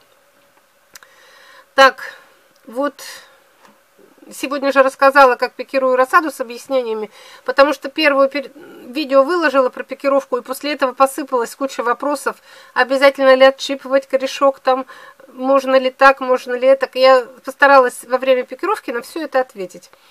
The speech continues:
И когда я читаю, вот деревенские посиделки пишут:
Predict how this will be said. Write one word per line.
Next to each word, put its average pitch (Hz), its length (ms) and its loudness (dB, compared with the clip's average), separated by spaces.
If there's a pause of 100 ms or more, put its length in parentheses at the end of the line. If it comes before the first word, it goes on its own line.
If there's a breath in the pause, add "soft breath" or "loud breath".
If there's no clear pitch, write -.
(300 loud breath)
И 254 100 -12
когда 302 220 -2
я 302 160 0
читаю, 294 640 0 (600)
вот 254 200 -2
деревенские 269 540 -4
посиделки 240 540 -6
пишут: 220 340 -10